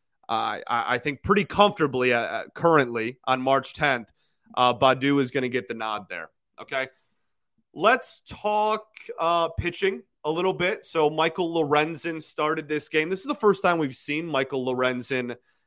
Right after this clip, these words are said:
on the bump on a televised game in the spring. Uh, his other outings have not been televised. So, uh, cool to finally see him, his stuff. I thought his stuff looked really good. Uh, I, I thought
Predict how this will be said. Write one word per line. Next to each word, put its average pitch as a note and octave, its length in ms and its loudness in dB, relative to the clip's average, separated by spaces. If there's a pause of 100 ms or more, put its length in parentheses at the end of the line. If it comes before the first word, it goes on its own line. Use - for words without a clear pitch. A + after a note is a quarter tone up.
(220)
on C#3+ 360 6 (140)
the C3+ 180 -4
bump C3+ 540 2
on C3+ 180 -2
a B2+ 60 -4
televised D3 800 0
game C#3 360 -2
in G2 120 -12
the G#2+ 80 -12
spring. F#2+ 500 -8
Uh, G2 160 -8
his A2+ 160 -14
other B2 240 -2
outings A#2+ 380 -2
have A#2 120 -12
not A#2+ 240 -4
been A2 140 -8
televised. A2+ 600 0
So, A2+ 200 -6 (320)
uh, C#3 140 2
cool A#3+ 320 0
to A#3+ 40 -4
finally G3+ 280 2
see F#3+ 240 -2
him, F3 160 -2
his D#3 260 0
stuff. C#3+ 400 4 (340)
I A3+ 120 2
thought C#4 160 4
his A#3 120 0
stuff G3 360 0
looked F#3+ 240 -4
really C#3 340 -4
good. D#3 340 2 (300)
Uh, - 0 -
I, B2+ 640 2
I C3 60 0
thought D#3 380 4